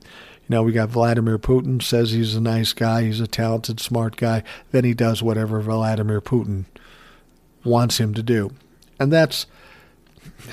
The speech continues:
that's a typical trait of people with narcissism. They think they're the greatest people in the world,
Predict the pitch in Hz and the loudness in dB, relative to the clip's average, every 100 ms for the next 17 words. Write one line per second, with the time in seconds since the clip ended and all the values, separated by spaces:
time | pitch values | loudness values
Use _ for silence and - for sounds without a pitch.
0 | - - 285 - _ _ 147 175 170 170 | -16 -16 -20 -20 _ _ -10 0 0 0
1 | 135 156 135 131 120 - 123 117 107 - | 2 2 4 0 0 2 2 2 0 0
2 | 117 117 113 110 110 110 113 104 107 98 | 0 0 -2 0 -2 -2 -6 -6 -6 -8
3 | 101 131 _ - - - - 135 165 - | -12 -16 _ -20 -20 -20 0 4 4 4
4 | 165 135 135 123 117 120 117 107 - 117 | -2 2 2 2 2 2 2 0 -4 -4
5 | 110 110 107 107 104 107 113 120 | -4 -4 -4 -4 -4 -4 -4 -6